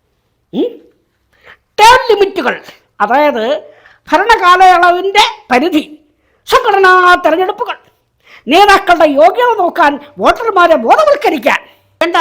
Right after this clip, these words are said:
വേണ്ട, ഉത്തരം മുട്ടിച്ചുള്ള ഉത്തരം വേണ്ട. അണ്ണാ,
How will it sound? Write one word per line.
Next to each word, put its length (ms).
വേണ്ട, 200
ഉത്തരം 280
മുട്ടിച്ചുള്ള 380
ഉത്തരം 260
വേണ്ട. 260
അണ്ണാ, 220